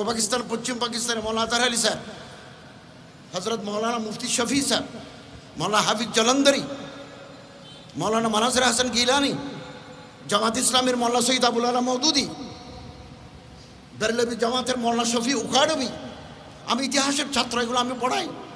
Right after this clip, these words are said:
উখাড়বি, দরগা শরীফের মতোয়াল্লিরা, শিয়া মজহাবের মতোয়াল্লিরা, একুশ, বাইশ, তেইশ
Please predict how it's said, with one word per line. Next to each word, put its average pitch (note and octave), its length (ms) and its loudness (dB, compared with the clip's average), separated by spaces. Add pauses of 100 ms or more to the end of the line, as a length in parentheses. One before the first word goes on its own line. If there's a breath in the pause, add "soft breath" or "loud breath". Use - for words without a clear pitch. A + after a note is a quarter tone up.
(1120)
উখাড়বি, B3 440 -2 (1080)
দরগা A#3+ 320 6 (100)
শরীফের C#4 440 6 (360)
মতোয়াল্লিরা, B3 560 2 (1300)
শিয়া B3 320 4 (100)
মজহাবের A#3+ 480 4 (260)
মতোয়াল্লিরা, G#3+ 540 -2 (880)
একুশ, B3+ 340 -4 (360)
বাইশ, G#3 380 0 (280)
তেইশ G#3+ 320 0